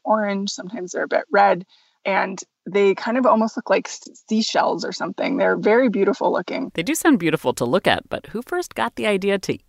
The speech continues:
Speaker 2: eat a bird's nest?
Speaker 1: The trade in edible bird's nests actually goes way back to the, the Ming Dynasty in China, which is, like, the mid thirteen hundreds. And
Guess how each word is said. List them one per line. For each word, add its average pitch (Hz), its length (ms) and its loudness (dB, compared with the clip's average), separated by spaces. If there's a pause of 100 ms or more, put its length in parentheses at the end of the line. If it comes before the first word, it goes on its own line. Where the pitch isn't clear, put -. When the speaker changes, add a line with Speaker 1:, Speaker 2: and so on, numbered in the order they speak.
(120)
Speaker 2:
eat 240 320 -4
a 123 80 -2
bird's 113 340 -4
nest? - 420 -10 (100)
Speaker 1:
The 254 100 4
trade 311 420 2
in 269 60 2
edible 226 320 4
bird's 202 260 0
nests 208 300 -4 (100)
actually 247 380 0
goes 208 320 4
way 220 340 4
back 196 440 2
to 185 520 -2
the, 185 400 -4
the 240 140 -10
Ming 226 280 2
Dynasty 185 580 0
in 180 100 -6
China, 180 340 -4
which 180 220 -4
is, 175 320 -8
like, 180 260 -2 (420)
the 185 200 -2
mid 190 400 2
thirteen 190 340 0
hundreds. 180 640 -2 (600)
And 202 320 2